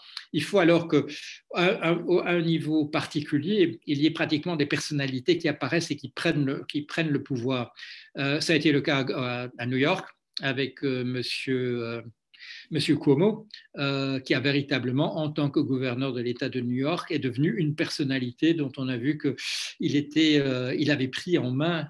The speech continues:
euh, les, euh, les initiatives.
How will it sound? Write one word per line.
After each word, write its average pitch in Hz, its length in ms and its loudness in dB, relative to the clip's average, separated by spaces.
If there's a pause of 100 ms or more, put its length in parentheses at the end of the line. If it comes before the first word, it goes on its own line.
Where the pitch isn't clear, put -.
(100)
euh, 127 500 -8 (240)
les, 123 480 -10
euh, 117 160 -18 (140)
les 123 160 -10
initiatives. 127 640 -2